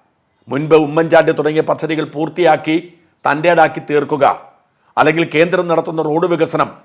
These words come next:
അത് സംസ്ഥാനത്തിൻ്റേതാക്കി തീർക്കുക എന്നൊന്നുമല്ലാതെ ഒന്നും പട്ടികയിലില്ലാത്തതുകൊണ്ട്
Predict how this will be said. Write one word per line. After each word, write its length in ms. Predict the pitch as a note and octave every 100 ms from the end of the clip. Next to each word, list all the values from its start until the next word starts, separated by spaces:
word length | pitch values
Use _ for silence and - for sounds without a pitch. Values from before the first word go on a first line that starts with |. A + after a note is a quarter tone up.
| _ -
അത് 100 | D3+ D#3+
സംസ്ഥാനത്തിൻ്റേതാക്കി 800 | D#3 D3 F3 F3 F3+ E3 D#3 D#3 D#3
തീർക്കുക 380 | D3+ D#3+ E3 D#3 D#3 - - C#3+
എന്നൊന്നുമല്ലാതെ 720 | D3+ D#3 D3+ D3 C#3+ D3 F#2+ - _ _ _ -
ഒന്നും 260 | C#3 E3 E3 D3 D3
പട്ടികയിലില്ലാത്തതുകൊണ്ട് 1160 | C#3+ E3+ E3 E3 D#3 D3+ - D3+ C#3+ B2 C3+